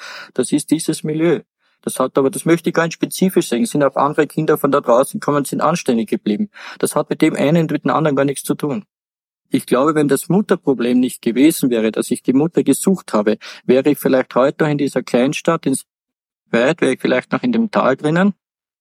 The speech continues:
wäre vielleicht ein Landwirt oder ein Holzknecht oder irgendwie, sondern, ja, aber die, die Hiebe hätten mir nichts ausgemacht.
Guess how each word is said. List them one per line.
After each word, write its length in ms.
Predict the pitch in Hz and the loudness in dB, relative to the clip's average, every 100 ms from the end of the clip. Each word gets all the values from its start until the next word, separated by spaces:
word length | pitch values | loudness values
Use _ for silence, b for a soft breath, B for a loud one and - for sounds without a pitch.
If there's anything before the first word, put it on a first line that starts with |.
| _ _ _ _ | _ _ _ _
wäre 220 | - 277 269 | 2 2 2
vielleicht 580 | - - 127 - - - _ _ _ _ _ _ _ _ | 0 0 0 -6 -20 -20 _ _ _ _ _ _ _ _
ein 100 | 135 | -2
Landwirt 680 | 120 131 165 156 170 185 147 | 0 0 0 4 4 4 2
oder 300 | 123 113 110 | 2 2 0
ein 60 | |
Holzknecht 760 | 117 156 - - 160 190 214 - | 0 0 -2 -2 2 2 2 0
oder 420 | 139 123 120 120 - _ _ _ _ _ _ | 2 2 0 -2 -8 _ _ _ _ _ _
irgendwie, 680 | - 175 190 175 175 127 165 | -2 0 0 -2 -4 -2 0
sondern, 440 | 190 170 165 160 - _ _ _ _ _ _ _ | -2 -4 -4 -4 -8 _ _ _ _ _ _ _
ja, 260 | 156 196 143 | 0 2 0
aber 160 | 123 131 | -2 -2
die, 140 | 135 | 0
die 160 | 147 127 | 2 2
Hiebe 260 | 160 185 | 2 0
hätten 320 | 160 165 - | 0 -2 -2
mir 160 | 170 170 | 0 0
nichts 320 | 175 - - | 0 -4 -6
ausgemacht. 840 | - 175 185 131 107 101 - - | -2 0 0 -2 -2 -6 -10 -20